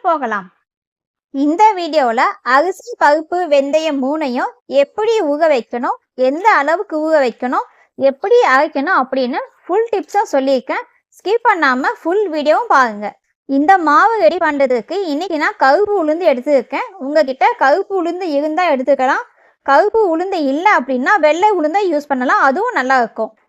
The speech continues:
நாலு கப் அளவுக்கு கருப்பு கவுனி அரிசியை எடுத்துக்கலாம். இதை ரெண்டு மூணு தடவை நல்லா கழுவி ஊற வைக்கலாம். கருப்பு கவுனி அரிசி நார்மல் இட்லி அரிசியை விட ஊறதுக்கு அதிக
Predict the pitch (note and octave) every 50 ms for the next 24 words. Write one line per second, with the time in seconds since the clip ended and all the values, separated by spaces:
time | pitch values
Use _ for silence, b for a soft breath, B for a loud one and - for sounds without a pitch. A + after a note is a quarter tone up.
0 | A#3+ B3+ C4+ D#4+ F#4 G#4+ A#4+ A#4 - - F#4+ G#4+ G#4 - - C4+ C#4 D4+ C#4 C4
1 | B3 B3+ - D#4+ G#4+ A4+ - _ _ _ - C4+ D4 F4+ G#4+ A4 B4 A#4+ A#4+ G4+
2 | E4 D#4 E4+ G4 F4 C#4+ C#4 D4+ D4+ - E4 E4 D#4+ C#4 C4+ C4+ C4+ D#4+ C#4+ C#4
3 | C4 C4+ E4+ A#4 B4 - _ _ _ _ _ - C4 C#4 D4 F4+ F#4 F#4 D4 D4
4 | D4 E4+ A4 A4 G#4 G#4 G4 G4 E4+ C#4+ C#4 C4+ B3 B3+ E4 G#4 G#4+ E4+ C#4+ C#4
5 | D#4 F#4+ A4 - D#4 C4+ C#4 D4 D#4 G4 A4 G#4 D#4 D4 D4 C#4+ B3+ A#3 - -
6 | A3 G#3 G3+ - - _ _ _ _ _ _ _ _ - D4 D4 D#4+ G4 A4+ -
7 | C5 C5 B4+ B4 F#4 D#4+ D4+ D#4+ F4 G4 F#4 D4+ C4+ B3 A#3+ A#3+ - D#4 F4+ G4
8 | D4+ C4 C4 C4+ C#4+ D#4+ E4 F4 G4 A4 F#4+ D4+ C#4+ - D#4 E4+ F#4 E4 - C#4+
9 | D4+ D4+ E4+ E4 C#4+ A#3+ A#3 C4 D#4+ E4 - C4+ D4+ E4+ F#4 G4+ F#4 D#4 C4 A#3+
10 | G#3+ - F4 F#4 F4 - B3+ B3+ D#4+ F4 F#4